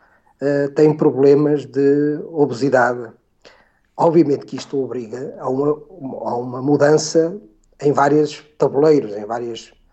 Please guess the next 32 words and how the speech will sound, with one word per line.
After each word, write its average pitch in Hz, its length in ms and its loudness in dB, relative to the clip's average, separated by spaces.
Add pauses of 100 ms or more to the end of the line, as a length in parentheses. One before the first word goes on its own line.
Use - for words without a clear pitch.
(520)
não, 123 200 -8 (120)
não, 139 240 -2
não, 147 300 -2
não 143 220 -4
são 156 140 -2
mudanças 156 420 2
fáceis. - 520 -6 (100)
Essa 120 220 -8
mudança 139 320 0
de 147 140 -6
paradigma 110 640 -8 (640)
que - 80 -16
referiu, 127 460 -2
não, 151 340 2 (200)
que - 80 -10
o 123 60 -4
Luís 113 280 -10
referiu, 139 420 0
não 147 180 4
é, 147 120 2 (140)
não 139 80 -6
é 127 100 -2
fácil 131 420 -4
de 110 60 -20
produzir. 117 540 -14 (680)
E, 123 60 -10
portanto, 156 200 0
temos 165 200 0
que - 160 -6
utilizar 147 600 -2
as 143 140 0
várias 131 840 -2